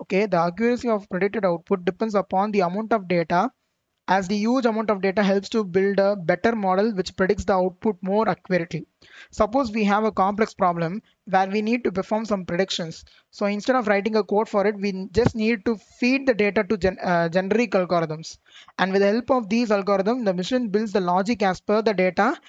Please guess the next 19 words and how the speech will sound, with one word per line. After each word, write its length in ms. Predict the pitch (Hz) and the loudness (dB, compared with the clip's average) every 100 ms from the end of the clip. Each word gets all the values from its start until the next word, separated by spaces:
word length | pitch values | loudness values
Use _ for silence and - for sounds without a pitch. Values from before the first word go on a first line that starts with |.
| - - | -16 -2
and 220 | 190 196 | -2 0
predict 340 | 202 208 226 | 0 0 0
the 140 | 202 247 | 0 2
output. 420 | 180 180 185 170 - _ _ | 2 0 -4 -6 -10 _ _
Machine 280 | - 202 247 | -6 0 2
learning 240 | 240 247 233 | 2 2 0
has 180 | 202 | 0
changed 340 | - 196 220 208 | 0 0 0 2
our 200 | 190 170 | 0 2
way 220 | 185 202 | 0 2
of 160 | 190 - | 0 -2
thinking 360 | 196 185 226 | -6 -6 -2
about 280 | 202 175 185 | 0 0 -2
the 80 | 180 | -2
problem. 440 | 185 160 160 156 - _ _ _ _ _ | -2 -2 -2 -6 -12 _ _ _ _ _
So 180 | - 196 | -10 -4
this 200 | 180 202 | -2 0
is 160 | 226 202 | -2 0
the, 280 | 240 294 | 0 -2